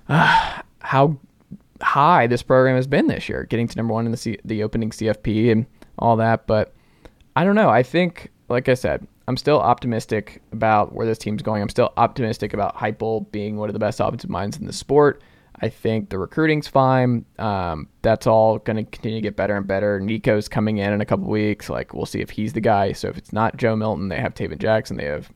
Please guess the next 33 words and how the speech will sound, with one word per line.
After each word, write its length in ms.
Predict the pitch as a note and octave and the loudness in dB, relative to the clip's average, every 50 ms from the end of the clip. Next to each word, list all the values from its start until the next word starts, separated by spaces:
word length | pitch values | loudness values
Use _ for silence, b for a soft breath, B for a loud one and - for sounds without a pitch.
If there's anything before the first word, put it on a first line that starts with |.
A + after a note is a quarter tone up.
| _ - | _ -6
Mi-, 180 | - B2+ G#2+ - - - - _ - _ | -4 -4 -4 -4 -8 -16 -18 _ -20 _
Nico. 520 | - A#2 B2 A#2+ A#2 - A#2 A2+ A2 G#2+ | -8 -4 -4 -4 -2 0 2 2 2 4
Like, 180 | A2 A#2+ B2+ A#2+ b b b b b _ _ | 2 2 0 -2 b b b b b _ _
they're 180 | - F#3 G#3 G3+ | 4 4 4 4
gonna 280 | G3+ - F3+ F3+ F3 | 4 2 2 2 4
be 220 | D3 C3 C3 A#2+ A2 | 4 4 4 4 4
okay. 440 | G2 F2+ - - A2 G#2+ F#2+ E2 D#2 | 4 2 2 2 2 4 4 4 2
I 40 | G#2 | 0
think 160 | A#2 A2+ A2+ | 0 -2 -2
the 100 | G#2 A2 | 0 2
offense 280 | A2 G#2+ G2 A2 G2+ - | 2 2 2 0 -4 -4
will 80 | G#2+ | -6
continue 260 | G#2+ - A#2 A2 G#2+ | -4 -2 -4 -2 -2
to 40 | G2 | 0
be 100 | G2+ G2+ | 0 0
okay, 240 | F#2 - - A2 G2+ | 0 0 0 0 0
but 220 | - - G2+ - b b b b b b b b | 2 0 -2 -2 b b b b b b b b
I 20 | - | -2
mean, 120 | A#2+ A2+ | -2 -2
I 60 | A2 B2+ | -2 -2
think 180 | C3+ B2 - | -4 -6 -4
you 80 | B2+ A#2+ | -4 -2
might 160 | A#2 G#2+ A2+ A#2+ | -2 -2 -2 -2
have 100 | A#2 - | -4 -4
to 80 | C3 | -4
have 180 | A2+ G#2 G2 - | -4 -4 -4 -2
real 180 | G2+ A2 A2 | 0 0 0
questions 640 | G2 - - G#2 G#2+ - - G#2+ G#2+ G#2+ - - - | 0 0 -2 -2 -2 0 -2 -4 -4 -4 -6 -8 -10
and 100 | F#2+ G2+ - | -10 -8 -4
conversations 520 | - G2+ G2+ G2+ - - A2 - A2+ G#2 | -4 -4 -4 -4 -4 -6 -4 -4 -4 -4
about 300 | G2 G#2 G#2 F#2+ F#2 - | -2 0 0 0 0 -2
Tim 180 | - - A#2+ A2+ | -2 -2 0 0
Banks 520 | G2+ G2+ G#2 A2 B2+ B2+ - - - - | 2 2 2 0 0 -2 -6 -12 -18 -20